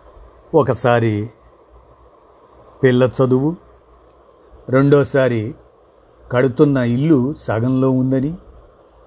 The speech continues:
ఇంకోసారి మామగారి అనారోగ్యం, ఇలా ఆమెకు ఆలోచించే వెసులుబాటు రాలేదు. నిజానికి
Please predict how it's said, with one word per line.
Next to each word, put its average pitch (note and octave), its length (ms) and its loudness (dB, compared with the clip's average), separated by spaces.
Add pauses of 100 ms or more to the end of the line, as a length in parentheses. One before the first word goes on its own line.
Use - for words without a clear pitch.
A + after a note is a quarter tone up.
(560)
ఇంకోసారి D3+ 840 2 (420)
మామగారి C#3+ 720 2
అనారోగ్యం, B2 640 -4 (720)
ఇలా A2+ 460 -2 (240)
ఆమెకు A2+ 440 -2
ఆలోచించే B2+ 680 -2
వెసులుబాటు A2 640 -6
రాలేదు. G2+ 460 -6 (920)
నిజానికి A2+ 880 -2